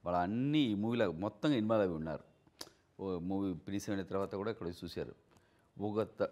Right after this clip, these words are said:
ఒక ట-, ఒక టైం కూడా నా ఆగిరా, ఎవరి గురించి నా ఆగిరా కూడా కాదు, producer గారినో మంచి మా అసిస్టెంట్స్ గారినో, "ఏం సార్, నాకైతే కొంచెం ఎక్కువ ఉంది సీన్, వాళ్ళకి ఇంత బిల్డప్ ఉందే,"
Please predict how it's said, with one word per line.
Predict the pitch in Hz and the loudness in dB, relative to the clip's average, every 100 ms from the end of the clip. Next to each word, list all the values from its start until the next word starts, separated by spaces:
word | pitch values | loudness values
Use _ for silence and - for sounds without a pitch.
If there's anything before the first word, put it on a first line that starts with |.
| 85 | -2
ఒక | 104 107 | 0 0
ట-, | 95 107 | 0 2
ఒక | 107 - 98 104 | 2 2 -2 -2
టైం | 117 120 120 | 0 -2 -2
కూడా | 120 | -4
నా | 113 | -2
ఆగిరా, | 87 87 85 101 - _ _ _ _ _ _ - - | -2 -2 -2 -4 -10 _ _ _ _ _ _ -14 -2
ఎవరి | 110 127 127 | 0 4 4
గురించి | 117 104 - | 2 -2 0
నా | 90 | 2
ఆగిరా | 107 113 | 2 2
కూడా | 107 85 80 | 2 0 -2
కాదు, | 73 78 | -2 -4
producer | 113 - - 87 90 87 | -6 -8 -4 -2 0 -2
గారినో | 80 71 80 80 69 - _ _ | -2 -4 -4 -6 -8 -18 _ _
మంచి | 87 80 87 | -10 -8 -6
మా | 78 | -6
అసిస్టెంట్స్ | 76 98 90 - | -4 -8 -8 -8
గారినో, | 76 78 76 - _ _ - | -8 -8 -10 -14 _ _ -14
"ఏం | 87 110 | -8 -8
సార్, | 113 107 104 - _ _ _ | -6 -6 -6 -14 _ _ _
నాకైతే | 90 90 104 117 | -8 -4 -4 -4
కొంచెం | 104 87 | -4 -4
ఎక్కువ | - 120 | -2 0
ఉంది | 110 95 85 | 0 -2 -6
సీన్, | 82 90 87 87 87 _ _ _ _ _ | -6 -6 -4 -6 -10 _ _ _ _ _
వాళ్ళకి | 85 101 110 | -4 0 0
ఇంత | 92 90 - 110 | -2 -8 -6 -2
బిల్డప్ | 92 113 131 107 | 0 0 0 0
ఉందే," | 95 90 85 | -2 0 -2